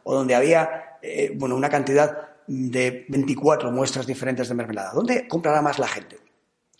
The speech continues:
Piensa en estos datos porque si has usado tu intuición, en este caso yo creo que te va a engañar.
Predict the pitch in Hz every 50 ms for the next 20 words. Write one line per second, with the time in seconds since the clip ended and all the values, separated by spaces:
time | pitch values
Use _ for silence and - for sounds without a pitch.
0 | _ _ _ - 156 175 185 226 220 - - 175 165 170 185 185 208 214 208 -
1 | - - - - - _ _ - - 127 - 127 127 131 123 113 - - 131 135
2 | 143 165 156 170 175 170 160 151 151 - - - 143 139 135 123 120 123 117 -
3 | 151 160 - - 165 139 139 143 - 147 - 147 - 143 135 120 110 139 139 135
4 | 131 127 123 117 - 117 113 123 135 131 120 120 127 131 120 - -